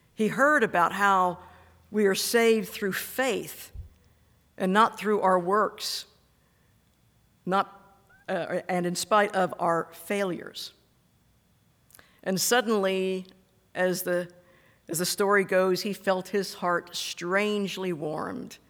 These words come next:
as he realized that even his sins and his failures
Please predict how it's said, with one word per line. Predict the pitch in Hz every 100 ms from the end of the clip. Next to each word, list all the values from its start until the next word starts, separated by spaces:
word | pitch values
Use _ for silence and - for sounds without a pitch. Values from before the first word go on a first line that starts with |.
| _ _ _ _ _ _ _
as | - 180
he | 190
realized | 190 220 202 196 185 185 170
that | 185
even | 202 190 180
his | - - 247 233 214
sins | - - 185 170 165 170
and | 180
his | 165 196 208 185
failures | - 180 165 165 147 - - -